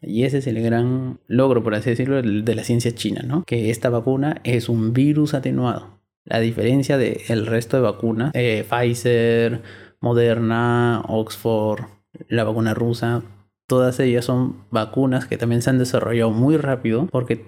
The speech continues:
utilizan tecnología A R N. ¿Qué quiere decir esto de la tecnología A R N? Es que utilizan material genético de otro virus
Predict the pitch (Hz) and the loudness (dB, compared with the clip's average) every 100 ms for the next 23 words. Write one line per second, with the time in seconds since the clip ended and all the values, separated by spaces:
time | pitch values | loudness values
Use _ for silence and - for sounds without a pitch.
0 | - 127 123 113 117 135 131 123 117 104 | -4 -2 0 0 2 0 0 0 0 -2
1 | - 120 104 113 120 123 120 131 143 113 | -2 -2 0 -2 0 0 0 0 0 -2
2 | 110 - - 120 123 120 123 120 127 123 | -6 -10 -8 -2 0 0 0 -2 0 -2
3 | 120 120 104 113 117 117 117 117 120 113 | 0 -2 -4 -4 -4 -2 -2 0 0 0
4 | 117 113 104 - 120 120 123 - 127 123 | 0 0 -2 -2 -4 0 0 0 -2 0
5 | 110 113 120 123 117 - 101 117 - 123 | 0 2 0 0 -2 -2 -2 -2 -2 0
6 | 120 131 127 117 110 120 131 127 123 104 | 2 2 0 -2 -2 -2 -2 -6 -4 0
7 | 123 127 135 139 131 139 151 131 131 - | 0 2 2 2 0 2 4 4 2 -2